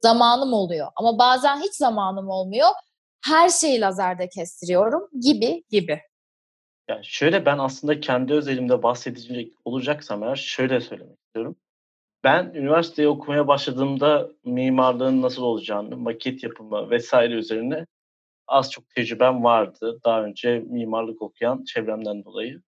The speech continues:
Speaker 2: Buna hazırlıklı olarak başladım. Onun bir artısı vardı.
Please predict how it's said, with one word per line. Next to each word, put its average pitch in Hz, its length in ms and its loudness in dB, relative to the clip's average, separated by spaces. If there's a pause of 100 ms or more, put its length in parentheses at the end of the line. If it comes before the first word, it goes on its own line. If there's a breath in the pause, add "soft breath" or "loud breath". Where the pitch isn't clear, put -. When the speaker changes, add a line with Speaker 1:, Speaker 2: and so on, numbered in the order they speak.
(540)
Speaker 2:
Buna 156 240 6
hazırlıklı 147 440 2
olarak 113 360 4
başladım. 117 580 -4 (220)
Onun 127 300 2
bir 110 100 4
artısı 101 440 0
vardı. 104 480 0